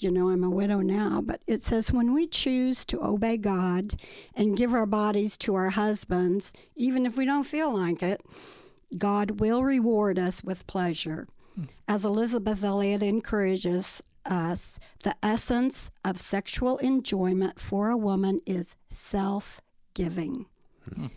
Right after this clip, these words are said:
Speaker 1: You will find that it's impossible to draw the line between giving pleasure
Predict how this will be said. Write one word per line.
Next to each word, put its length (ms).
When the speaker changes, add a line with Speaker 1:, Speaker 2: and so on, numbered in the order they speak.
Speaker 1:
You 180
will 120
find 440
that 80
it's 260
impossible 960
to 180
draw 240
the 120
line 360
between 420
giving 340
pleasure 520